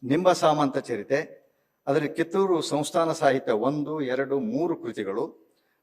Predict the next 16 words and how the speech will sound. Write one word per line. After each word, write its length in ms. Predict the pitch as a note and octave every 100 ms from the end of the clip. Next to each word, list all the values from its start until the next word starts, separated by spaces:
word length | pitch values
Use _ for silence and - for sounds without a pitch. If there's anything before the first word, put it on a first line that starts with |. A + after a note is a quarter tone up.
| C#3
ಅದೇ 180 | D3+ F3
ರೀತಿ 240 | E3 D#3+
ಸ್ವಾದಿ 480 | - C3+ E3 F#3+ G3
ಅರಸು 380 | C3 C#3 D#3 D3
ಮನೆತನ, 380 | C3 - A#2
ಅದು 320 | A#2+ - - D3
ಒಂದು 180 | -
ಸಂಪಾದನಾ 480 | D3+ C#3+ D3+ C#3 C3+
ಕೃತಿ, 440 | - C#3+ B2 F#2+ -
ಸ್ವಾದಿ 340 | C3+ D3 D#3+
ಅರಸು 320 | D#3+ B2+ C3+ C3
ಮನೆತನ, 340 | A2 A2 G#2+ D3+ - _ _ _ G#2+
ಬೀಳಿಗೆ 360 | D3+ F3+ F3+
ಅರಸು 260 | D3+ C3+ C#3
ಮನೆತನ, 320 | A#2+ G2+ A#2+ C3+ - - _ _ -
ಸಾರಂಗಸರಿ, 1000 | C3+ B2 F3 E3+ D#3 C3+ B2 D3+ - -